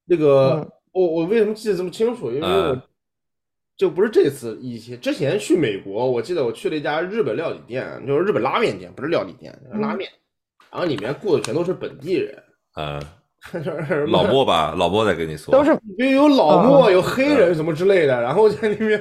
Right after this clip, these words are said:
Speaker 1: 说日语，给我笑死。
Speaker 3: 嗯。
Speaker 2: 好。
Speaker 1: 就是黑人口音的
Speaker 3: 嗯。
Speaker 1: 英语，然后练的日语。
Speaker 2: 呃，
Speaker 1: 对。
Speaker 2: <clears throat> 别有一番风味。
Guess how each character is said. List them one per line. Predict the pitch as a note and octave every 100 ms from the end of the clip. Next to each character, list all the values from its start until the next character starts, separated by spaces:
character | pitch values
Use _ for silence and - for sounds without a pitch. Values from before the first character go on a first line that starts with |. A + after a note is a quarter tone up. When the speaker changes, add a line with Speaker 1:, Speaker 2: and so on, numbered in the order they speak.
| C4
Speaker 1:
说 | - A3+ A3
日 | A3 A3+ B3+ A#3 F#3+
语， | C#3+ B2
给 | C3
我 | D#3 D3
笑 | - E3 F3+ F#3+ F#3
死。 | D3+ C#3+ B2+ -
Speaker 3:
嗯。 | - C#3+ C#2 D2+ G#3+ -
Speaker 2:
好。 | G3 F3+ D#3+ G#3
Speaker 1:
就 | G#3
是 | G#3 - - F#3 - - G#3 - - -
黑 | - - C#4 C#4
人 | G3+ G#3
口 | - D#3+
音 | C#3 D3 F3
的 | D#3 - _ F3
Speaker 3:
嗯。 | D#3+
Speaker 1:
英 | A3 A#3+
语， | G#3 D#3+ A2+ G2
然 | B2 C3+
后 | F3 D3+
练 | E3+ E3+ E3+
的 | D3
日 | C#3+ F3 G3 D3+ A#2+
语。 | G#2+ B2+ - - _ _ _ _
Speaker 2:
呃， | - D#3+ D3+ C#3+ - - - _ -
Speaker 1:
对。 | - - A#3+ A#3+ F3 C3+
Speaker 2:
<clears throat> | D#4 G#4 G4 -
别 | D#3+ D#3+
有 | F3
一 | D#3+ E3
番 | D#3 E3+
风 | D#3+ D#3+
味。 | E3 - -